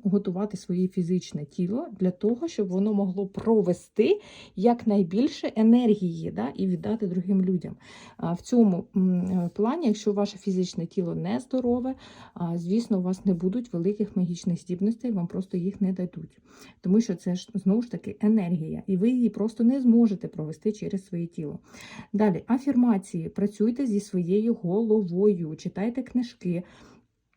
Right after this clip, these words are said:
розвивайте свою пам'ять, розвивайте свій мозок, да? Медитації обов'язково, це, е, допоможе заспокоїти, якраз таки наступний пункт:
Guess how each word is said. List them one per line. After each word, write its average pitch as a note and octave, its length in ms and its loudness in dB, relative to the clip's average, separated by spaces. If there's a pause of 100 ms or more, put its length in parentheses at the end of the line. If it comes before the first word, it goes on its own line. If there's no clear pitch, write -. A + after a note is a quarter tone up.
(280)
розвивайте F#3+ 720 0
свою A3+ 300 0
пам'ять, F3 500 -4
розвивайте F3+ 880 -4
свій G#3 380 0
мозок, F3+ 540 2
да? A3 220 -2 (480)
Медитації A#3 800 2
обов'язково, G#3+ 880 0
це, B3 520 -4
е, F#3+ 120 0
допоможе F#3+ 640 0
заспокоїти, G#3+ 1000 -2
якраз E3+ 360 -8
таки - 260 -8
наступний E3 440 -8
пункт: D4+ 360 -8